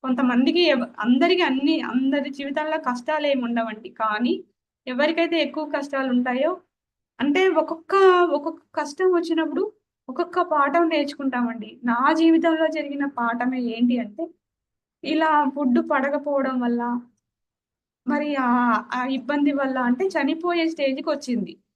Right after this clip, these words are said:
ఇక తినేం చేశారంటే మా అమ్మ వాళ్ళకి చెప్పేశారు, "ఇంక మీ అమ్మాయి చనిపోతుంది"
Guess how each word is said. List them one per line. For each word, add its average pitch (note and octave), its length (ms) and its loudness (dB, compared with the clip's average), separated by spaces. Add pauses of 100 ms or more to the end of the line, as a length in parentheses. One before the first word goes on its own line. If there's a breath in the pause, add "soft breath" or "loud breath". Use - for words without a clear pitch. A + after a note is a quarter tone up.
(240)
ఇక D4 160 -6
తినేం D#4 400 -2
చేశారంటే D#4+ 840 -2 (240)
మా C4 80 2
అమ్మ C#4 280 2
వాళ్ళకి C#4+ 400 -2
చెప్పేశారు, C#4+ 640 -2 (340)
"ఇంక C4+ 180 -2
మీ C#4 200 0
అమ్మాయి C4 300 2
చనిపోతుంది" B3+ 1040 0